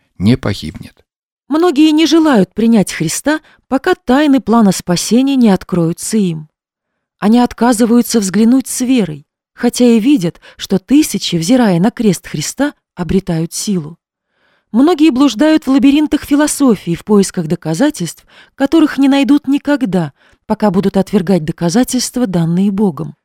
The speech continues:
Speaker 2: Они отказываются ходить в свете солнца праведности, пока не объяснят причину его сияния. Все,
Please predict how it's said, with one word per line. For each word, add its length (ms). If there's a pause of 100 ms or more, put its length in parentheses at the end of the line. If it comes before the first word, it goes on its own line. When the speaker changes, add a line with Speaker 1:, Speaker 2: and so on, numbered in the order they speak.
(540)
Speaker 2:
Они 220
отказываются 680
ходить 500 (220)
в 60
свете 420
солнца 420
праведности, 800
пока 280
не 100
объяснят 560
причину 420
его 280
сияния. 640 (640)
Все, 340